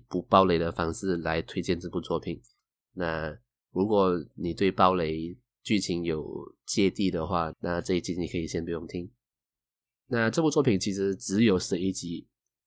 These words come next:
那我会分大概三个部分来分享。那从第一集到第四集开始哦。第一集到第四集呢，主要出现的角色有四位。第一位就是奈，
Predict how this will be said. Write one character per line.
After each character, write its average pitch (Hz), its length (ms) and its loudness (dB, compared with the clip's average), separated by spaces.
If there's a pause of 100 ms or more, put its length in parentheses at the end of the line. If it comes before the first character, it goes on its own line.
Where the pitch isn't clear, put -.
(240)
那 92 380 -2
我 85 160 -2
会 110 140 0
分 98 380 0
大 107 100 0
概 101 100 2
三 98 320 0
个 107 120 -4
部 104 180 -6
分 98 240 -2
来 87 340 -6 (220)
分 104 180 2
享。 - 220 -4 (720)
那 87 360 -6 (200)
从 110 240 0
第 139 160 2
一 143 80 4
集 120 120 0
到 113 140 4
第 117 140 2
四 107 240 -4
集 101 120 -4
开 90 200 -6
始 - 160 -8
哦。 - 240 -12 (240)
第 156 100 2
一 147 60 4
集 131 100 0
到 127 100 4
第 127 120 -2
四 127 200 0
集 107 200 0
呢， 98 180 2
主 90 240 -4
要 107 340 4 (680)
出 120 180 2
现 135 160 4
的 120 80 4
角 82 180 0
色 98 220 2
有 87 160 2
四 117 240 -2
位。 110 300 0 (420)
第 117 80 0
一 110 60 4
位 104 120 4
就 104 80 4
是 101 140 0
奈， 104 380 2